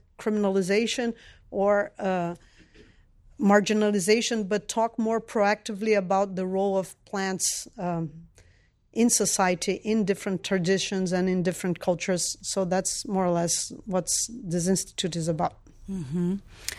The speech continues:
Speaker 2: And I think it, it's, it's a wonderful initiative that you've had and a, a visionary thing. And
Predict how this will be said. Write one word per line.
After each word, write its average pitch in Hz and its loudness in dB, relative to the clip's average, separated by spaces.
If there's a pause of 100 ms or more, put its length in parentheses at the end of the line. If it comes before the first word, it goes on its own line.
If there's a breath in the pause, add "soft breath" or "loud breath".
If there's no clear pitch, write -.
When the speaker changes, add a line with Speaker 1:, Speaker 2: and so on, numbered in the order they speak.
(340 loud breath)
Speaker 2:
And 202 2
I 214 8
think 247 6
it, 202 4
it's, 208 -2
it's 190 -4
a 196 4
wonderful 175 4
initiative 180 0
that 170 0
you've 175 -2
had 170 2
and 160 2
a, - -8 (320)
a 190 0
visionary 175 6
thing. 175 2
And 185 0